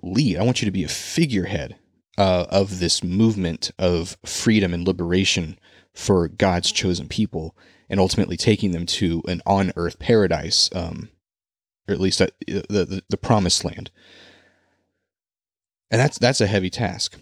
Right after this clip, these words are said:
Moses was not really feeling up to the task. I, I love Moses, and that's why I brought this up first, 'cause I remember,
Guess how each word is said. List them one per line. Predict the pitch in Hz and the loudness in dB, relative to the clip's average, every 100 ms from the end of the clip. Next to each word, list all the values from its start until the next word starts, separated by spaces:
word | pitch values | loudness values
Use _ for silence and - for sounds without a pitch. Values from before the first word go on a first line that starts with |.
| _ | _
Moses | - 104 107 107 - | 0 2 4 2 0
was | 101 98 98 | 0 0 0
not | 104 107 - | 0 0 -4
really | 101 104 117 113 113 | 0 2 2 0 -2
feeling | - 120 117 110 | -2 2 4 4
up | 139 - | 0 -2
to | 104 | -8
the | 85 | -8
task. | - 80 78 - | -6 -4 -4 -2
I, | 92 | -2
I | 92 98 | 0 -2
love | 98 107 131 135 117 | -2 0 2 2 2
Moses, | 113 101 92 90 80 | 2 2 2 0 -2
and | 92 | -2
that's | - | 2
why | 107 104 | 2 2
I | 95 | 0
brought | 90 101 95 | 0 -2 0
this | 92 - | 0 0
up | - | -2
first, | - 104 - | 0 0 2
'cause | 107 | 2
I | |
remember, | 98 98 123 120 101 | 2 4 2 4 2